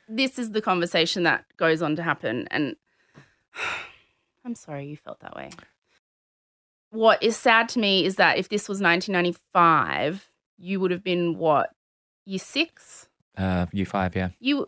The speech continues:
Speaker 1: year
Speaker 2: Mm.
Speaker 1: five, you would have,
Speaker 2: Mm.
Speaker 1: you would have seen this. This was on the news, so whether
Speaker 2: Mm.
Speaker 1: you remember it or not, you would have seen it. You would have internalized it. You would have heard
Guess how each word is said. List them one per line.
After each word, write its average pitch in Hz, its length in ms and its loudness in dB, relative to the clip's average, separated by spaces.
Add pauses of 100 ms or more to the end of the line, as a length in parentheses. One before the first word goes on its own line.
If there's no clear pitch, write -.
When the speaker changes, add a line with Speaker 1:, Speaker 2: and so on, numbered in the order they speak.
(100)
Speaker 1:
year 220 160 0
Speaker 2:
Mm. - 40 0
Speaker 1:
five, 294 360 4
you 269 160 0
would 302 80 2
have, 226 100 0
Speaker 2:
Mm. 175 320 -6
Speaker 1:
you 285 160 -2
would 381 120 4
have 330 100 0
seen 269 320 0
this. 247 180 -4
This 302 240 -4
was 277 100 0
on 262 140 4
the 226 80 0
news, 175 400 0
so 226 220 2
whether 185 220 4
Speaker 2:
Mm. 254 40 2
Speaker 1:
you 240 120 2
remember 202 360 2
it 175 80 4
or 170 80 4
not, 165 220 4
you 185 80 -2
would 180 140 0
have 175 100 -2
seen 160 260 4
it. 151 120 2
You 165 100 0
would 165 80 2
have 151 80 0
internalized 139 720 0
it. 135 160 0
You 165 240 -2
would 156 140 0
have 151 160 -4 (420)
heard 165 520 2